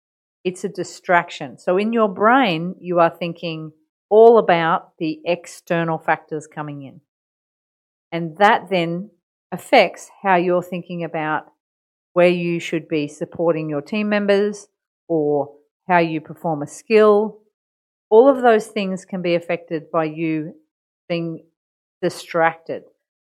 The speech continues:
So the important thing to teach our athletes is if they feel like they're getting distracted or their behaviour is changing according to that distraction, they need to be able to pull back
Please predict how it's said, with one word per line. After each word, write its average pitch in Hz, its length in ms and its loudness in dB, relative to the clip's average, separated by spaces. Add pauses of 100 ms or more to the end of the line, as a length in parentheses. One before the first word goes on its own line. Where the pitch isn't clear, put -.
So 196 100 4
the 196 380 -2
important 247 460 -2
thing 202 260 -4
to 170 420 -4 (540)
teach 262 260 -2
our 175 140 6
athletes 160 460 -2
is 151 320 -8 (320)
if 302 240 -6
they 226 140 4 (180)
feel 262 260 -2
like 175 280 0
they're 165 140 -4
getting 147 300 -8
distracted 147 640 -8
or 202 220 0
their 202 140 2
behaviour 196 760 -2
is 180 160 -6
changing 160 500 -10
according 196 520 -4
to 156 100 -18
that 143 260 -4
distraction, 151 640 -12 (500)
they 180 80 2
need 226 220 -2
to - 80 -12
be 220 140 0
able 180 240 0
to 170 300 -8
pull 196 300 -2
back 170 380 -2